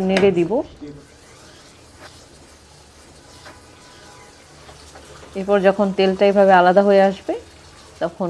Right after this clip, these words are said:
কিছু পুদিনা পাতা অথবা ধনে পাতা দিয়ে just নামিয়ে ফেলব। এই তো হয়ে গেল অসম্ভব মজার হালকা টকটক চিংড়ি মাছ ভুনা।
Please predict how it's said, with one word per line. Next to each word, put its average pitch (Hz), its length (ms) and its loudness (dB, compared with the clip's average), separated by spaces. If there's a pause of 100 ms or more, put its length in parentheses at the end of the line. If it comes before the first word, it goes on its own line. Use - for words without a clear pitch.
(100)
কিছু 185 180 -12 (100)
পুদিনা 190 380 -6
পাতা 214 200 -2 (160)
অথবা 269 220 -2 (100)
ধনে 160 220 -4
পাতা 151 200 -8 (680)
দিয়ে 226 160 -2 (100)
just 277 240 -4 (360)
নামিয়ে 156 320 -8
ফেলব। 156 220 -14 (880)
এই 254 120 -6
তো 190 140 -6
হয়ে 175 260 -2
গেল 175 120 -2 (440)
অসম্ভব 220 500 -6 (180)
মজার 208 320 -4 (160)
হালকা 180 340 -8 (100)
টকটক 214 400 -8 (640)
চিংড়ি 165 240 -4 (100)
মাছ 151 140 -10 (140)
ভুনা। - 260 -16